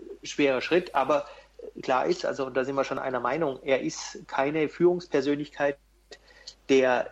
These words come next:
dann, wenn's wirklich schlecht läuft, vorweggeht, der die jungen Spieler mitnimmt, an dem die sich auch mal aufrichten können, sondern es war ja gestern auch in der zweiten Halbzeit so, dass er, muss man wirklich sagen, einfach schlecht gespielt hat, wie alle anderen auch,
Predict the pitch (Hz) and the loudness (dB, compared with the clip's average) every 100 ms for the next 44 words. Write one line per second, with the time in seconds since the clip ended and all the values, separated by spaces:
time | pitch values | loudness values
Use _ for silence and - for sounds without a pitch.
0 | - 127 160 190 175 - 127 120 143 135 | -2 0 0 -4 -8 -6 -6 -2 -2 -2
1 | 123 - 143 - 165 156 160 - - _ | -2 2 0 2 0 2 0 -4 -14 _
2 | - 131 175 - 180 180 - 143 120 123 | 0 0 0 0 2 2 0 0 0 -2
3 | 165 175 - 143 127 151 - 175 175 175 | -2 -4 -4 -2 0 -2 0 0 0 -4
4 | - 143 127 139 139 135 131 147 - 120 | -8 -6 0 0 0 -2 -4 -4 -4 -2
5 | 117 143 170 - 139 - 131 - 131 160 | 0 2 2 2 0 0 -10 0 0 0
6 | - - - - 135 127 127 135 151 160 | -8 -18 -10 -2 0 0 0 0 0 0
7 | 151 - 135 127 127 123 - 120 123 120 | -2 -4 -4 -4 -2 0 2 0 0 -4
8 | - - 123 127 151 - - - _ 135 | -4 -4 -2 2 2 0 -12 -20 _ -2
9 | - 143 143 139 - _ _ _ _ _ | 0 2 2 2 -6 _ _ _ _ _
10 | 160 131 117 120 127 - 120 139 131 - | -8 -6 -6 -4 -6 -2 -2 -2 -6 -6
11 | 127 135 - - 143 - - - 160 180 | -6 -6 -6 0 0 0 -8 0 2 4
12 | 175 - - _ _ 139 139 185 151 151 | 2 -2 -14 _ _ -4 0 2 4 4
13 | 135 139 127 107 - 139 240 - | 4 0 -2 -2 0 0 -2 -6